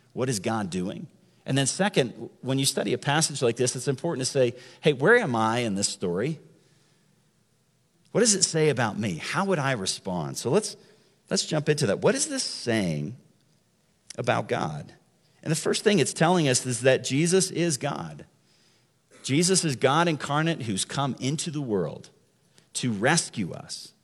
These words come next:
But see, like the story of Joseph, who are we? Now, in the eyes of God, we were truly unfaithful.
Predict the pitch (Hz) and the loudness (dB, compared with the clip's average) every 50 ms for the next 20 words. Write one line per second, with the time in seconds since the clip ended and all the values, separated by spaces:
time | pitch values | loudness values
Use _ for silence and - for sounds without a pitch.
0 | _ _ - - - - - 160 147 - - 196 185 147 175 196 214 208 233 214 | _ _ -20 -20 -14 -6 -2 -2 -2 0 0 0 2 2 2 2 2 0 0 -2
1 | - - - 190 190 226 - - 170 131 120 - 147 147 170 170 - - 92 85 | -2 0 0 0 2 2 2 2 2 0 0 2 2 4 4 2 0 -2 -6 -8
2 | - - - 226 277 226 143 98 98 101 101 117 147 175 160 - - - _ _ | -8 -8 -6 -4 -2 0 0 0 0 0 -2 -2 -4 -6 -8 -12 -18 -20 _ _
3 | _ _ _ _ _ _ _ _ _ _ _ _ _ _ _ _ _ _ _ _ | _ _ _ _ _ _ _ _ _ _ _ _ _ _ _ _ _ _ _ _
4 | _ _ _ _ _ _ _ _ _ - - - _ - 143 147 147 156 165 160 | _ _ _ _ _ _ _ _ _ -20 -20 -14 _ 0 2 2 4 4 4 4
5 | 156 170 208 233 233 196 165 139 113 - 175 185 165 143 127 127 175 190 165 135 | 4 4 4 4 4 2 2 0 2 2 4 4 4 4 2 2 2 2 2 2
6 | - - - 196 208 185 104 95 82 76 76 - - - - - - - - - | 0 0 2 4 4 4 4 2 -2 -4 -6 -8 -10 -12 -12 -12 -16 -18 -20 -20
7 | - | -20